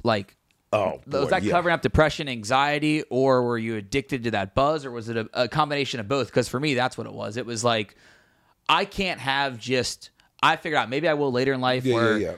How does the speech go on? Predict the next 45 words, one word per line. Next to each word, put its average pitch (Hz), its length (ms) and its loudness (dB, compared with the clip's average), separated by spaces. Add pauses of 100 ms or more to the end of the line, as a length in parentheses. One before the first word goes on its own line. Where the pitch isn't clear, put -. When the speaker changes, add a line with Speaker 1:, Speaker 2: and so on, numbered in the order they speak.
Speaker 2:
Totally. 185 260 0
Speaker 1:
you 156 40 0
know, 151 80 2
I 143 120 4
get 139 140 -4
married 131 420 4
and 120 80 -4
I'll 123 100 0
be, 127 180 -6
I'm 127 180 0
able 131 200 2
to 120 40 4
have, 123 220 2
like, 113 140 0
a 107 40 -10
glass 117 280 -2
of 117 80 -8
wine 113 160 -6
at 104 60 -16
dinner, 147 320 2
a 113 60 -2
beer 117 220 2
at 110 60 0
a 104 40 -8
ball 135 260 2
game, 131 320 -4 (140)
you 113 160 -10
know, 113 100 -8
with 104 120 -12
friends. 147 420 0
But 120 200 2
Speaker 2:
Yeah. - 40 -18
Speaker 1:
for 123 100 0
me 165 180 0
now, 120 440 0 (420)
I 147 240 2
know 131 420 2
because 113 160 -6
I've 110 200 2
done 127 180 2
it 123 100 -8
so 117 240 -2
fucking 117 360 -6
much 113 420 -6
Speaker 2:
Yeah. 101 180 -4